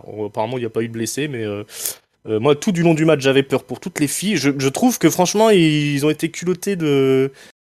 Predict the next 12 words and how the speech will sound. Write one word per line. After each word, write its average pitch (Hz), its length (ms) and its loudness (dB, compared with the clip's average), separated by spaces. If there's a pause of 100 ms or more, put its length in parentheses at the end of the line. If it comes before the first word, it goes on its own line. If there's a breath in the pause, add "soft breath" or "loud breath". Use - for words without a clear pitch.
(180)
de 131 60 -4
mettre, 147 280 0
euh, 117 840 0
des 120 140 -2
rookies, 190 600 -4 (120)
euh, 120 680 -2 (100)
pour - 120 -18
faire 135 140 -6
un 113 60 -2
match 139 180 -4
comme 143 160 -6
ça 104 320 -4